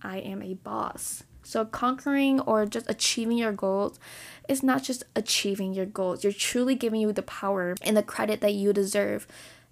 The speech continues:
after you reach these goals. And it's so important to make small goals or even big goals and to accomplish them. So who am I now? If you knew me two or more years ago,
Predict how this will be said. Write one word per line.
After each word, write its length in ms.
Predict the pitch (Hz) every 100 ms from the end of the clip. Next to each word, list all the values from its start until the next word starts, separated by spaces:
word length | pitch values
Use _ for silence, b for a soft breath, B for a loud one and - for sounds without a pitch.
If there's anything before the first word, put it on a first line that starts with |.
| _
after 300 | 214 208 208
you 200 | 202 196
reach 260 | 190 190 -
these 180 | 196 -
goals. 320 | - - -
And 140 | 214
it's 160 | 214 -
so 160 | 262 285
important 580 | 294 277 254 240 233
to 140 | - 226
make 200 | 202 -
small 340 | - 220 240
goals 540 | 247 107 202 220 - - B B B
or 100 | 233
even 280 | - 262 247
big 220 | 262 233
goals 440 | 214 202 196 202 -
and 240 | 208 196 - -
to 100 | 226
accomplish 500 | - 247 262 240 - -
them. 300 | - - - _ _ _ - - _ - B B B B B B
So 480 | - 294 294 277 - - _
who 340 | - 277 370 -
am 200 | 285 294
I 100 | 277
now? 380 | 240 208 - - - _ _ _ _ _ _ _ -
If 180 | 240 240
you 140 | 311
knew 220 | 339 262
me 200 | 240 208
two 600 | - - - 254 269 311 -
or 60 |
more 280 | 220 196 196
years 280 | 196 180 190
ago, 420 | 214 - 240 240